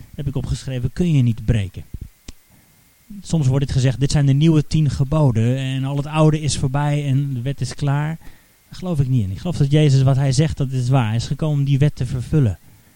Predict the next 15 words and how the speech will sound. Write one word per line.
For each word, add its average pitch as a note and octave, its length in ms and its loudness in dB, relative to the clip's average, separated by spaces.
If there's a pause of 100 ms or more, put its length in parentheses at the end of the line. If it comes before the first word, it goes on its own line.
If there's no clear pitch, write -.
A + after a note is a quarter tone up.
(480)
En C#3+ 80 -8
een C#3 60 -8
andere E3 240 -2
gedachte B2 420 -2
is: B2+ 80 -4 (200)
Gods F3+ 280 -4
wet E3 220 -4
kun F3+ 180 -2
je F3+ 60 0
niet F3 180 0
breken. C#3+ 400 2 (1600)
Gods C#3+ 200 -6
wet F3 180 2
is C#3+ 120 -4
onbreekbaar. D3 680 2